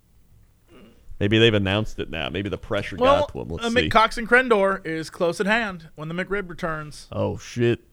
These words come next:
Speaker 2: When
Speaker 1: It
Speaker 2: the
Speaker 1: is.
Speaker 2: McRib returns, it's time for you to send us your McCox and Crendor photos.
Speaker 1: Oh, yeah.
Speaker 2: I, for one,
Speaker 1: I'm ready.
Speaker 2: can't wait.
Speaker 1: I gotta try my McRib and hate myself for a
Speaker 2: Yep.
Speaker 1: day.
Speaker 2: Everyone has to.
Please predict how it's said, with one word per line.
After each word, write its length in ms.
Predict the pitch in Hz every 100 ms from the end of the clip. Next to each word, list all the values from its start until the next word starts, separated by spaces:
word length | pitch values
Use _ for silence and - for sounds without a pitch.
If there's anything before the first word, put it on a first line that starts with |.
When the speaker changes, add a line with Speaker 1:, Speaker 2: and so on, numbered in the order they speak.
| _ _ _
Speaker 2:
When 220 | 113 175
Speaker 1:
It 60 | -
Speaker 2:
the 80 | 156
Speaker 1:
is. 80 | 175
Speaker 2:
McRib 220 | 254 269
returns, 580 | 277 269 311 302 277 240
it's 160 | 262
time 560 | - 285 320 302 254 233
for 100 | 226
you 140 | 220
to 80 | 247
send 300 | 240 262 269
us 160 | 247 -
your 100 | 208
McCox 480 | 214 220 220 214 240
and 120 | 214
Crendor 360 | 262 285 269 -
photos. 1040 | 247 247 247 247 247 247 247 240 208 - _ _ _ _ _ - - -
Speaker 1:
Oh, 340 | 90 101 110 104
yeah. 260 | 95 95
Speaker 2:
I, 120 | 95
for 160 | 95 143
one, 260 | 135 139 98
Speaker 1:
I'm 80 |
ready. 240 | 104 110 107
Speaker 2:
can't 240 | 165 -
wait. 420 | 104 107 92 - - _ _ _ _ _ _ _ _ _ _ _ _ -
Speaker 1:
I 180 | - 101
gotta 180 | 110 104
try 320 | - 113 113
my 200 | 113 120
McRib 640 | 98 - 98 104 104 101
and 400 | - 82 80 82 65
hate 220 | 113 104 -
myself 480 | 87 87 98 87 -
for 140 | 92
a 40 |
Speaker 2:
Yep. 220 | 90 92 80
Speaker 1:
day. 100 | - - - _ -
Speaker 2:
Everyone 320 | 120 156 180
has 240 | 185 185 -
to. 240 | 120 120